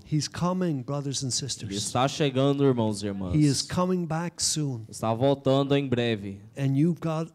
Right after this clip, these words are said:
Speaker 1: a work from him to do.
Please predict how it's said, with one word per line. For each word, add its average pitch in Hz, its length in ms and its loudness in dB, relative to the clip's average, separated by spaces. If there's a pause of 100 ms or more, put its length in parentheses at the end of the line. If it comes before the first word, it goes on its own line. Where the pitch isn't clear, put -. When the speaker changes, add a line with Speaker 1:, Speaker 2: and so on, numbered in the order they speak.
Speaker 1:
a 131 80 -4
work 139 580 -4
from 143 720 -6
him 120 560 -2 (360)
to 135 100 -2
do. 104 340 -2